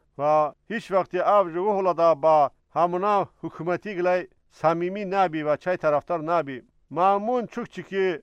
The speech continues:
این نقیصه حس کرده به و چانده کرا بم فکرده به که بشته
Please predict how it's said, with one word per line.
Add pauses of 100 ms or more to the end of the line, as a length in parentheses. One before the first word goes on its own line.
(100)
این
نقیصه (120)
حس
کرده
به (200)
و
چانده
کرا
بم
فکرده
به
که (320)
بشته